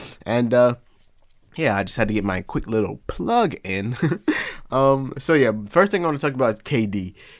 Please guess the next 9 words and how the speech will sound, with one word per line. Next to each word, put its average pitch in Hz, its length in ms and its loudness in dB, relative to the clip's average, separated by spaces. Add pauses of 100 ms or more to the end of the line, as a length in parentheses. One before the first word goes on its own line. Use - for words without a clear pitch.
Kevin 143 300 2
Durant, 98 360 -8 (140)
the 110 120 -8
man, 139 360 4
the 123 60 0
myth, 123 280 0
the 113 80 -2
legend, 113 500 2
uh, 104 380 2